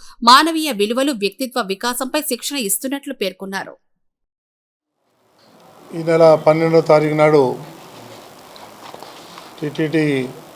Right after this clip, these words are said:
Speaker 2: తరపున బెంగళూరులో శ్రీనివాస్ కళ్యాణం జరగటం జరిగింది.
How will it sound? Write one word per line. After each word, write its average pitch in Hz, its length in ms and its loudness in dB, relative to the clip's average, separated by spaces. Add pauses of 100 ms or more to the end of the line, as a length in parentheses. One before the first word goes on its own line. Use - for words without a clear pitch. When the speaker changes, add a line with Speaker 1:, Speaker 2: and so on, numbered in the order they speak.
(680)
Speaker 2:
తరపున 147 500 0 (1500)
బెంగళూరులో 151 920 4 (120)
శ్రీనివాస్ 160 440 0
కళ్యాణం 143 680 -2 (360)
జరగటం 139 400 -4
జరిగింది. 139 420 -4